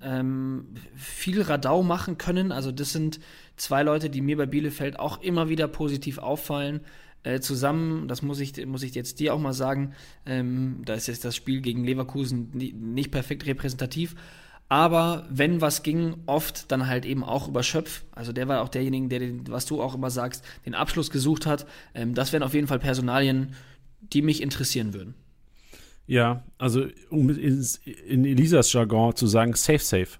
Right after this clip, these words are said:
Speaker 2: Also Wimmer
Speaker 1: <laughs>
Speaker 2: und, ähm, auch den angesprochenen Hack, für mich beides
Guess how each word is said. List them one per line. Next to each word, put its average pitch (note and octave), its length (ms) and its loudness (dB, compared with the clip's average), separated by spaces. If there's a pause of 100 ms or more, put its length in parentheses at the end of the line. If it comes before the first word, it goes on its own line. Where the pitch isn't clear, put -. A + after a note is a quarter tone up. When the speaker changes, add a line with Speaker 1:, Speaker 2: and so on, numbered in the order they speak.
(140)
Speaker 2:
Also A2 320 4
Wimmer F#3 480 6 (220)
Speaker 1:
<laughs> - 240 -4
Speaker 2:
und, F#3 480 6 (560)
ähm, A#2+ 360 4
auch D#3 200 6
den D3+ 80 2
angesprochenen C#3 440 0
Hack, D#3 180 0
für - 140 2
mich B2+ 200 4
beides D3+ 460 6